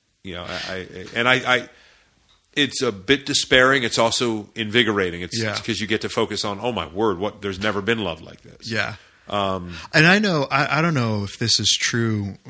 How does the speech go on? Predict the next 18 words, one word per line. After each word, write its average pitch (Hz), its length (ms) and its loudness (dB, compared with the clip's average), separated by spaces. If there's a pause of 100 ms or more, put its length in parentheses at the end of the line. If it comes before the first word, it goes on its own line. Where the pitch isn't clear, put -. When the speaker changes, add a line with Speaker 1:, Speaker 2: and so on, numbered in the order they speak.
(120)
Speaker 2:
for 113 120 -4
you, 110 640 0
Greg, 104 320 -2
or 101 100 -4
not, 98 240 -4
but 117 120 -4
I 127 100 -2
know 190 220 0
for 135 200 -2
me, 117 520 -2 (540)
uh, 104 260 -8
you 139 160 0
know, 127 100 0
one 135 240 -2
of 208 100 -4
the 165 100 -2
things 123 440 2
that, 101 260 0